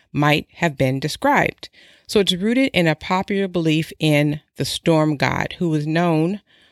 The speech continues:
or was known by different names in different regions. So for the Palestines, he was known as Baal. He was known as Marduk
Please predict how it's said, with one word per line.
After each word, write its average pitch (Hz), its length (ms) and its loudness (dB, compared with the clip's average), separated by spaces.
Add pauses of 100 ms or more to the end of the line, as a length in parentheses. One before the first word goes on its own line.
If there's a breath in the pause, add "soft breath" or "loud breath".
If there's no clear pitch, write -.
(140 soft breath)
or 156 100 4
was 185 400 2
known 151 240 4
by 143 140 2
different 156 400 -2
names 139 580 -2
in 156 220 0
different 139 400 -4 (260)
regions. - 640 -4 (100)
So 180 220 2
for 175 300 2
the 151 340 2 (340 soft breath)
Palestines, 190 880 2
he 180 180 -2
was 156 200 -2
known 160 240 2
as 151 160 0
Baal. 139 440 2
He 147 120 -6
was 143 220 -6
known 156 260 0
as 143 200 -2
Marduk 151 680 0